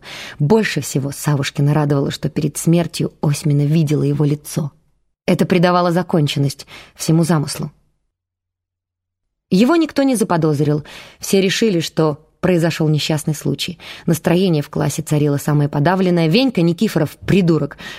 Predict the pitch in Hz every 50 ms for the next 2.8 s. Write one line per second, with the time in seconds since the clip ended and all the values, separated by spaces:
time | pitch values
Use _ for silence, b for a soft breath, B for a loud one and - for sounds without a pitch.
0 | B B - 190 180 - 170 151 - 165 - 185 180 185 175 175 190 - 190 196
1 | 196 - 175 165 160 160 156 151 B B B B B - 156 - 165 151 143 -
2 | - - - 151 151 143 208 254 - - - - - 160 147